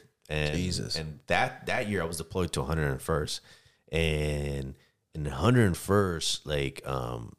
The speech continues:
Speaker 1: that one actually was pretty wild. Like, we lost a p-, lot of people, man.
Speaker 2: Yeah.
Speaker 1: Like, that one was, like, straight up firefights. Um, we were going from raids to raids, um, explosions.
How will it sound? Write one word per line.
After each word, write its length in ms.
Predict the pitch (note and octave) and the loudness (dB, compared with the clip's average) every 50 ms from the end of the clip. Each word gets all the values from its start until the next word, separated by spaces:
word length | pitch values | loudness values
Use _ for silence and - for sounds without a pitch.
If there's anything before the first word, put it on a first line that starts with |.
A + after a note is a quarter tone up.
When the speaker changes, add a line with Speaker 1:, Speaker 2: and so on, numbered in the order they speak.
| _ - - | _ -6 -2
Speaker 1:
that 220 | D#2+ D#2+ F#2 G#2+ | 0 2 2 2
one 120 | A2 G#2 | 0 0
actually 280 | E2 D2+ - - F2 D2+ | -2 -4 -4 -6 -6 -8
was 100 | C#2+ C#2 | -10 -12
pretty 220 | - - D#2 C#2 C#2 | -8 -8 -4 -4 -2
wild. 360 | C2 B1+ C2 C2 B1 A1 A1 | 0 2 2 2 2 0 0
Like, 160 | A#1+ A#1+ A#1+ | -2 -4 -2
we 100 | B1+ D2+ | -2 0
lost 240 | D#2 D2 C#2+ - - - | 2 2 2 0 -4 -6
a 60 | - | -12
p-, 60 | - - _ | -16 -14 _
lot 180 | - A#1+ C2 C2 | 0 2 2 2
of 100 | B1+ - | 0 -6
people, 260 | - - - - - - | -10 -16 -16 -18 -20 -14
man. 200 | G1+ A1 G#1+ - - | -12 -12 -12 -10 -6
Speaker 2:
Yeah. 120 | - - - - - _ _ _ _ | -6 -6 -6 -8 -12 _ _ _ _
Speaker 1:
Like, 160 | - D2 D2+ | -4 -4 -2
that 200 | C2+ D#2 D#2+ E2+ | -2 -2 0 0
one 180 | F#2 F#2+ F2 D#2+ | 0 -2 -2 -4
was, 180 | D#2+ E2+ E2 - | -4 -4 -2 0
like, 160 | D2+ C2+ C#2 | 0 0 0
straight 300 | - - - - E2 E2 | 0 -2 0 0 0 -2
up 100 | E2+ - | -2 -2
firefights. 960 | - - D2 C#2 E2 E2+ E2 - - E2 E2+ E2 E2 D#2+ - - - - - - | -2 -2 -2 0 0 0 -2 -2 -2 -2 -2 -2 -2 -4 -6 -6 -6 -8 -6 -4
Um, 720 | D2 C#2+ C#2 C#2 C2+ C2 C2+ C2 C2 B1+ C2 B1+ A1+ G#1+ G#1+ - _ _ | -2 0 2 2 2 0 0 -2 -2 -4 -6 -8 -8 -10 -14 -18 _ _
we 120 | D#2 D#2+ D#2 | -8 -6 -2
were 160 | D2+ D#2+ D#2 | 0 0 0
going 300 | D2 D2+ D2+ D2+ D#2 D2 | 2 0 2 2 0 0
from 260 | - - C#2 A#1+ B1 | -2 -4 -4 -4 -2
raids 340 | C2 C#2+ D#2 F2 F2 C#2+ - | 0 2 2 2 2 2 0
to 140 | - - D2+ | 0 0 -2
raids, 580 | C2+ D2 D2 D#2 D#2+ D#2+ D#2 D2+ - - - - - - - _ _ _ _ _ _ | 0 2 2 2 2 2 0 -2 -4 -6 -6 -8 -10 -14 -14 _ _ _ _ _ _
um, 600 | - C#2+ C#2 C2 B1+ B1 B1 A#1+ A#1 A#1 A#1+ G#1 | -2 0 0 0 -2 -2 -4 -6 -6 -6 -6 -8
explosions. 1160 | G#1+ - - - - - D#2+ F2 F2+ F2 D#2 D#2 D#2+ D#2+ D#2+ D2+ D#2 D2+ D2+ - - - - | -4 -2 -2 -4 -2 0 2 4 4 4 4 2 0 0 0 0 -2 -2 -4 -4 -4 -6 -8